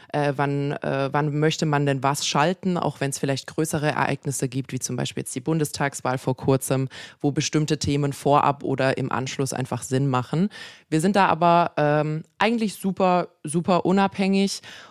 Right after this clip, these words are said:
Und das gibt uns zum Beispiel auch die Möglichkeit, und das ist ganz, ganz toll in Zusammenarbeit mit Audio Now, dass wir zum Beispiel auch ad hoc arbeiten können. Wir veröffentlichen ja immer mittwochs,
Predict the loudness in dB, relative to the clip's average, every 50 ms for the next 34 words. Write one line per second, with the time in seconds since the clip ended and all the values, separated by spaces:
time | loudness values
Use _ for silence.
0 | -20 _ _ 2 2 2 2 2 2 2 0 0 -2 -2 0 0 0 0 -2 0
1 | 0 0 0 0 0 0 0 0 0 -2 0 0 0 0 0 -2 -4 -2 0 2
2 | 2 2 2 0 0 -2 -2 -2 -2 -6 -6 -4 -4 -4 -4 -4 -4 -4 -4 -4
3 | -4 -2 2 2 4 4 2 0 -6 -14 -20 -12 _ -6 -6 -6 -6 -2 0 0
4 | 2 2 0 0 0 0 -2 -2 -4 -6 -6 -4 -2 0 0 0 0 0 0 0
5 | 2 4 4 4 4 2 0 -2 -10 -20 -10 -6 -4 -2 -2 -2 -2 0 2 2
6 | 2 2 2 2 2 2 2 2 0 -2 -2 0 0 0 2 2 0 0 2 0
7 | -2 -2 -2 -6 -10 -4 -2 -2 -2 0 0 0 0 2 2 0 0 0 -2 -2
8 | -2 -4 -2 -2 -2 -2 0 0 0 0 0 0 0 -2 -2 0 0 0 0 -2
9 | -8 -14 -14